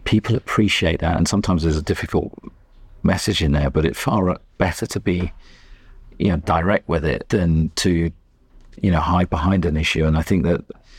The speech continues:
effective communication is sometimes having the difficult conversations and being open and being honest and being, you know, sincere. You know, everybody has a role to play. You know, I think you have to walk a mile in people's shoes to understand sometimes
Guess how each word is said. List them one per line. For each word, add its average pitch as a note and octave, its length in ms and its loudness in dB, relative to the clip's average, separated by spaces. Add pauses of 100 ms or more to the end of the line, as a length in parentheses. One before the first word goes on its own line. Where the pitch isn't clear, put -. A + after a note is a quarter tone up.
(240)
effective - 480 -2
communication F2+ 840 2
is D#2 220 0
sometimes F#2+ 400 -2
having F2 240 2
the E2+ 60 2
difficult F#2 380 -2
conversations - 800 -4 (920)
and G#2+ 200 0
being A#2 240 2
open G2 400 0
and E2 140 2
being F2+ 260 2
honest F#2 500 0
and F2 260 -2
being, E2 680 2 (220)
you - 120 2
know, D#2+ 80 2
sincere. - 680 -2 (300)
You G2+ 160 2
know, F#2 140 0
everybody G#2 380 2
has G#2 240 0
a G2+ 40 2
role G#2 220 0
to - 140 -4
play. - 320 -6 (220)
You A#2 260 0
know, A#2+ 100 -2
I B2 100 -2
think C#3 220 0
you A#2+ 120 2
have A#2 180 0
to G#2 240 0
walk G2+ 340 -2
a F#2+ 40 0
mile G2 280 2
in F2 140 0
people's F#2+ 340 -2
shoes G#2+ 360 0
to F2+ 280 0
understand F#2 560 0
sometimes E2+ 640 -2